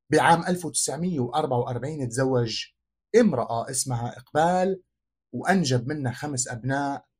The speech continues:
واستمر زواجهم سبعتاشر سنة، وتم الطلاق عام ألف وتسعمية وسبعة وخمسين. وعاد عبد الوهاب تزوج للمرة الثالثة من السيدة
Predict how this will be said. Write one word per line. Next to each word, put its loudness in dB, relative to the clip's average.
واستمر 2
زواجهم 2
سبعتاشر 0
سنة، 2
وتم 0
الطلاق 2
عام -2
ألف -2
وتسعمية -4
وسبعة 2
وخمسين. -2
وعاد 4
عبد 0
الوهاب -2
تزوج 2
للمرة 2
الثالثة -2
من -6
السيدة -2